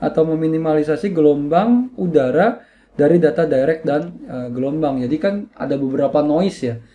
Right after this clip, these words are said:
apalagi di daerah permukaan biasanya banyak sekali grounding dan lain sebagainya yang itu yang akan diminimalisasi.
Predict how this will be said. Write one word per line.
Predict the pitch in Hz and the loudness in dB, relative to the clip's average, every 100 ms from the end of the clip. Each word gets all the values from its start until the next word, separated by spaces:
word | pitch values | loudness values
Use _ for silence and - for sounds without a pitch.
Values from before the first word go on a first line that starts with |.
| _ - | _ -10
apalagi | - 131 131 151 185 | -2 -2 0 -2 -2
di | 151 139 135 131 127 120 | 0 0 0 0 0 -2
daerah | 131 123 123 139 | -4 -4 -4 -4
permukaan | 139 143 135 - - 165 208 - _ _ | -4 -2 -4 -6 -6 -4 -4 -8 _ _
biasanya | - 127 147 165 | -6 -2 -2 0
banyak | 135 135 | -2 -4
sekali | - - 131 | -8 -4 -4
grounding | 127 131 120 120 131 175 180 | -2 -4 -2 -2 -2 -4 -4
dan | 123 | -4
lain | 123 | -6
sebagainya | 123 131 117 117 117 151 196 | -6 -6 -4 -4 -4 -2 -2
yang | 170 196 214 - _ _ 143 | -2 -4 -6 -16 _ _ -8
itu | 120 175 | 0 2
yang | 170 143 | 2 0
akan | 143 | -2
diminimalisasi. | 143 131 127 123 120 117 127 117 151 127 117 - | -2 0 -2 -2 -4 -4 -6 -6 -4 -4 -4 -12